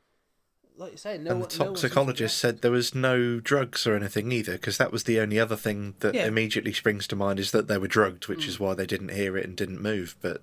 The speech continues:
Speaker 2: apparently that wasn't the case.
Speaker 3: No.
Speaker 1: No. I mean, the only thing I saw that sort of was a possibility that was that his two youngest, uh, two younger daugh-, two youngest, two younger sisters had been killed elsewhere, uh, and then moved and placed in the bed.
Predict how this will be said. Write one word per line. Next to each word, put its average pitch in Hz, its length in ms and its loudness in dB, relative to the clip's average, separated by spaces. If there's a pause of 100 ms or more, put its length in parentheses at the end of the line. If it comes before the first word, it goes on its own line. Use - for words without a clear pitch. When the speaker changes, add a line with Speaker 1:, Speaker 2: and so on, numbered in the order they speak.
(140)
Speaker 2:
apparently 98 760 -4
that - 260 -6
wasn't 101 320 -4
the 87 60 -10
case. - 460 -8 (100)
Speaker 3:
No. 196 180 -6
Speaker 1:
No. 233 380 -6 (420)
I 180 40 -12
mean, 196 100 -10
the 214 80 -10
only 247 160 -10
thing 208 160 -14
I 208 140 -10
saw 170 280 -12
that 160 140 -18
sort 143 180 -20
of 139 140 -20 (580)
was 147 140 -18
a 147 40 -14
possibility 151 720 -14
that 127 160 -18
was 135 360 -20
that 135 120 -18
his 131 180 -18
two - 240 -14
youngest, 160 800 -12 (260)
uh, 139 80 -18
two 185 140 -16
younger 156 280 -10
daugh-, 160 440 -10 (220)
two - 80 -20
youngest, 117 320 -20
two 175 80 -12
younger 156 180 -12
sisters 110 640 -18 (340)
had 143 120 -16
been 156 160 -12
killed 170 320 -10
elsewhere, 147 720 -12 (600)
uh, 139 220 -16
and 147 140 -12
then 143 200 -12
moved 180 480 -8
and 139 140 -18
placed 175 380 -14
in 135 100 -14
the 120 60 -16
bed. 90 340 -20